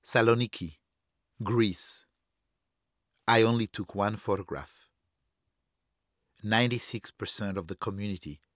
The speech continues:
was exterminated in the Holocaust. How to remain such an hidalgo in such a Calvinist society? David Cohen Pereira looks more like a figure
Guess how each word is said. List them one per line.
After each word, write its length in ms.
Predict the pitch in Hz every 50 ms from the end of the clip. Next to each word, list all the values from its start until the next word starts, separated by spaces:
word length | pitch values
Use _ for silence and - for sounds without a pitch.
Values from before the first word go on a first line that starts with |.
| _ _ -
was 180 | 110 104 92
exterminated 840 | 104 - - - - 117 110 107 107 101 92 90 87 76 87 82 78
in 120 | 85 82 82
the 120 | 87 85
Holocaust. 680 | 82 92 90 - - - 62 - - - - _ - _ _ _ _ _ _ _ _ _ _ _ _ _ _ _ _ _ _ _ _ _ _ _ _ _ _ _ _ _ _ _ _ _ _ _ _ _ _ _ _ _ _ _ _ _ _ _ _ _ _ _ _ _ _ _ _ _
How 300 | _ - 135 135 147 170
to 140 | 175 - 170
remain 500 | 151 147 147 131 131 156 165 170 170 160
such 240 | - - 147 - -
an 80 | 147 139
hidalgo 640 | 143 139 135 139 147 190 190 131 - - - - _ _ _ _ _ _ _ _ _ -
in 180 | 127 117 107
such 280 | - - 131 123 - -
a 60 | 120
Calvinist 680 | - - - 113 117 110 101 117 117 107 110 117 - -
society? 640 | - 113 - - 127 110 117 123 92 - - - _ _ _ _ _ _ _ _ _ _ _ _ -
David 500 | 107 101 120 117 104 113 127 135 123 -
Cohen 360 | - - 127 127 131 135 127
Pereira 720 | - - 123 110 104 113 113 110 104 92 82 80 85 92 _ _ _ _ _ _ _ _ _ _ _ _ _ _ _ -
looks 320 | 117 117 120 120 - - -
more 240 | 123 120 123 123 117
like 220 | 113 110 104 -
a 60 | 113
figure 540 | - - - - 135 127 95 82 71 76